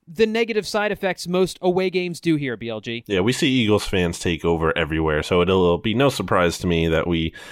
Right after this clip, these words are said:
Speaker 2: see a big sea of midnight green in Tennessee. It'd be great. Uh, obviously, you know, the Eagles not the best road team here.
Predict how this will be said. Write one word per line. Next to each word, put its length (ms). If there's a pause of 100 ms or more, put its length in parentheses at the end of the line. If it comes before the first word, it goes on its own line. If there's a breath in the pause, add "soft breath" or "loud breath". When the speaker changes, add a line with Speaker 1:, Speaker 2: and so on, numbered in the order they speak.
(140 loud breath)
Speaker 2:
see 180
a 60
big 420
sea 440
of 120
midnight 440
green 320
in 200
Tennessee. 480
It'd 100
be 80
great. 420 (360 loud breath)
Uh, 60
obviously, 760
you 80
know, 120
the 60
Eagles 320
not 480
the 100
best 460
road 320
team 360
here. 400